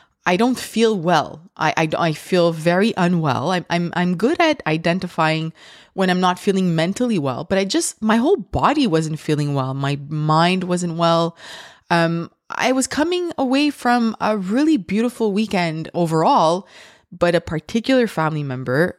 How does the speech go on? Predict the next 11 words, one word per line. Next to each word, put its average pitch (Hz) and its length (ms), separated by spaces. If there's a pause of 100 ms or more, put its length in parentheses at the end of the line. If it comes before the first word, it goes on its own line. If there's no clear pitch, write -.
um, 139 640 (160)
just, - 560 (540)
there 233 120
were 247 120
so 233 420
many 208 380
situations 175 920
with 160 140
this 156 160
person 160 640
who 160 520